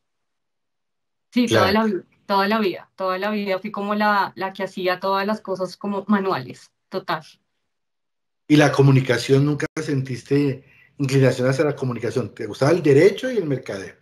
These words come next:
Speaker 1: De hecho, yo comencé a estudiar comunicación social en La Sabana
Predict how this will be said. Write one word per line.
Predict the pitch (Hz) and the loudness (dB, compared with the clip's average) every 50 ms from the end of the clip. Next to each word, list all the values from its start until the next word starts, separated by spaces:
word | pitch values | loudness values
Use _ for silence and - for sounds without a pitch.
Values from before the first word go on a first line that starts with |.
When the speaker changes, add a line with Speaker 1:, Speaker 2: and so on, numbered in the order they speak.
| _ _ _ _ _ _ _ _ _ _ _ _ _ - | _ _ _ _ _ _ _ _ _ _ _ _ _ -2
Speaker 1:
De | - 254 254 254 262 254 | 0 2 2 2 0 -4
hecho, | 254 - - 294 302 294 - - | -6 -8 -8 -8 -8 -8 -8 -10
yo | 220 220 277 269 - | -10 -4 -4 -4 -4
comencé | - 285 294 302 - - 247 | -4 -12 -12 -12 -10 -12 -12
a | |
estudiar | 233 - - 247 247 240 240 233 | -14 -12 -12 -10 -8 -8 -8 -8
comunicación | 262 254 269 277 285 269 - 262 254 - 220 202 202 | -10 -8 -8 -8 -8 -8 -8 -10 -8 -6 -8 -8 -8
social | 208 214 202 226 226 226 | -8 -10 -4 -2 -2 -2
en | 233 233 | 0 0
La | 240 240 | -2 0
Sabana | 240 240 233 220 196 185 190 240 320 | 2 2 2 2 0 -2 -4 -8 -10